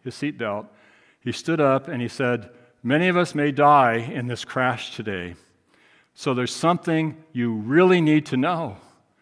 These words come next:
And he proceeded to explain the gospel message in all its urgency and clarity to people that were looking desperately for some word of hope. And as he explained the gospel, one of the flight attendants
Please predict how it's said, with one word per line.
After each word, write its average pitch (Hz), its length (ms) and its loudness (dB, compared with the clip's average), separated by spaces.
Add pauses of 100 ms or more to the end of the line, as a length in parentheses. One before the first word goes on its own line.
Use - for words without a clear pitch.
(600)
And 143 120 0
he 151 60 4
proceeded 175 600 2
to 151 120 0
explain 156 480 -2
the 143 80 0
gospel 143 500 -2
message 139 460 -4
in 113 100 -4
all 151 280 0
its - 200 -8
urgency 151 600 -2
and 110 160 -8
clarity 143 640 -2
to 117 160 -8
people 143 500 -4 (420)
that 139 200 2
were 123 260 0
looking 127 460 -2
desperately 120 880 -2 (220)
for 139 180 -2
some 175 400 4
word 165 240 2
of 151 80 0
hope. 131 480 -4 (920)
And 139 160 0
as 190 300 4
he 180 120 4
explained 170 800 -2
the 151 80 0
gospel, 147 640 2
one 151 160 0
of 175 80 -2
the 139 80 -2
flight 208 360 -2
attendants 104 840 -6